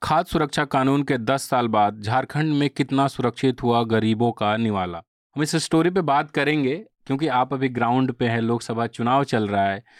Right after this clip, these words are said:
आज, अ, जिस दिन हम ये पॉडकास्ट रिकॉर्ड कर रहे हैं सोलह अप्रैल को, उस दिन, अ, प्रधानमंत्री की रैली थी पूर्णिया, जो बिहार में पड़ता है, और,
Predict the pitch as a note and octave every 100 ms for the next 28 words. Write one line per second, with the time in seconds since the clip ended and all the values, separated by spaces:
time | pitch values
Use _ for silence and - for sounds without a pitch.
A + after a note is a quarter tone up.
0 | - - - B2+ C3 C3 - - B2 A#2+
1 | A#2 B2 A#2+ C#3+ C#3 C3+ C3 A#2 C#3 C3
2 | - A#2 A2 C3 C3 B2+ A2+ A2+ A2+ -
3 | B2 A#2 A#2+ B2+ B2+ - - A2 - D3
4 | D3 - F#2 G#2 _ - _ _ _ C#3+
5 | C#3 D#3 D#3 D3+ - A#2 A2+ G#2+ A#2+ C3
6 | C3+ C3+ B2 C3 C3 B2 A#2+ B2 B2 A#2+
7 | B2 A#2 A#2 A#2 A#2 A#2 G#2+ G#2 G#2 A2+
8 | A#2+ A#2 A2+ G#2 A#2 A2 G#2+ G#2 G2